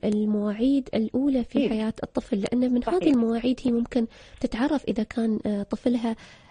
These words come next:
Speaker 1: آه، فيه أي، آه، اخت-، يعني اعتلالات صحية، آه، لا سمح الله، لأن إذا قلنا الأم تركز بروحها يمكن ما بتعرف، خاصة إذا كان الطفل الأول.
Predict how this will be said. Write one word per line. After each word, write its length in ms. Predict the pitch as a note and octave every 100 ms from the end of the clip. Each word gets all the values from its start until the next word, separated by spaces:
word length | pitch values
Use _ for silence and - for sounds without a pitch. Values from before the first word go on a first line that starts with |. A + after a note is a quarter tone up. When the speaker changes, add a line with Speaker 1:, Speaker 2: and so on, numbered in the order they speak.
| -
Speaker 1:
آه، 280 | A3+ G#3+ A3
فيه 320 | G#3+ B3+ B3 -
أي، 280 | B3+ D#4 D#4+ -
آه، 220 | A3 G#3+
اخت-، 160 | - - -
يعني 340 | A3+ G#3+ A3
اعتلالات 520 | - - A3 A3 C#4+
صحية، 560 | - - - A#3 A#3 A3+ - - - - -
آه، 240 | A#3 A3+
لا 120 | A3+
سمح 360 | A#3 A#3 A#3 -
الله، 240 | A3+ A#3
لأن 240 | A#3 C4+ D#4+
إذا 220 | D4+ C4
قلنا 240 | C#4 D4
الأم 280 | C4 C4+ C4
تركز 500 | - A#3 - A#3+ A#3
بروحها 440 | G#3 A#3 - -
يمكن 300 | A#3+ C4 C#4
ما 140 | B3 F4+
بتعرف، 440 | C#4 G#3 G#3+ - A3
خاصة 340 | - B3+ A#3
إذا 160 | A3 A3+
كان 280 | - A#3+ A3+ - - -
الطفل 320 | - C4 B3+
الأول. 460 | A#3 C#4 C4 G#3